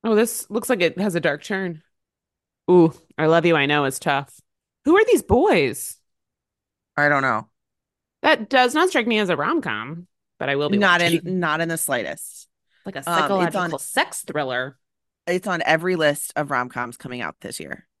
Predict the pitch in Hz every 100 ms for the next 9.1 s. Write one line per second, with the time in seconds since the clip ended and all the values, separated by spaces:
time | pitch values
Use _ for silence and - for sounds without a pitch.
0 | - 165 156 143 120 - _ _ - -
1 | - 64 - - - _ _ 165 180 196
2 | 247 - 175 151 147 - _ - - -
3 | 180 196 185 208 285 285 - 247 202 131
4 | 120 160 165 160 - - - 147 143 -
5 | 170 139 170 131 117 113 120 170 196 196
6 | _ _ _ _ _ _ _ _ - 165
7 | 160 147 143 - _ _ _ _ _ _
8 | - 139 143 143 - - 117 - - -